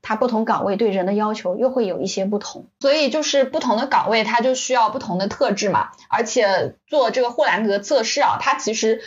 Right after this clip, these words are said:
Speaker 2: 除了测试相应的能力和兴趣以外，它也会看回报，它是兴趣能力回报三者的一个综合得分。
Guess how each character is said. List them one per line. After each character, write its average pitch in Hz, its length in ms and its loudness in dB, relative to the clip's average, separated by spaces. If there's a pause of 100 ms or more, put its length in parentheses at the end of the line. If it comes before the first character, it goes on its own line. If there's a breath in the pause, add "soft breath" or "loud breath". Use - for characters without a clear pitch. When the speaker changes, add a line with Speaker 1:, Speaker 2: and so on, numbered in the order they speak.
(140 loud breath)
Speaker 2:
除 208 320 0
了 180 400 2
测 269 220 0
试 226 420 0
相 302 160 2
应 311 80 2
的 262 80 2
能 185 240 2
力 247 160 4
和 226 120 -2
兴 277 180 0
趣 262 160 -2
以 - 160 -6
外， 208 380 0
它 302 120 0
也 226 80 0
会 226 200 0
看 208 440 -2 (100)
回 180 200 0
报， - 400 0
它 277 120 0
是 269 320 2
兴 262 140 2
趣 269 120 0
能 180 140 2
力 160 100 0
回 175 160 0
报 214 180 2
三 269 180 0
者 233 140 0
的 160 80 -2
一 180 80 0
个 214 100 0
综 277 180 0
合 190 140 0
得 185 220 0
分。 254 300 0